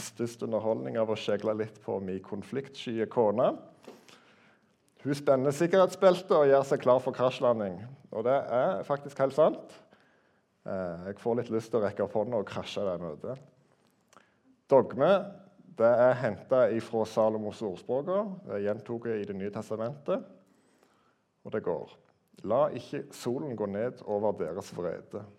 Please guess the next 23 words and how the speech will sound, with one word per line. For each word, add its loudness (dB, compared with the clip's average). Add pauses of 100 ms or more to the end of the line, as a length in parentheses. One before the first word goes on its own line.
(1300)
Sukkersøtt 4
og 4
idyllisk. 0
Ordne 2
opp -6
i -4
alt -2
før -2
du -2
legger -6
deg. -10 (2000)
Men -6
Salomos 4
ordspråk, 0
det 8
er 4
parvers. 4 (100)
Det -2
er -12
to -4
setninger -4
i 2
lag. 2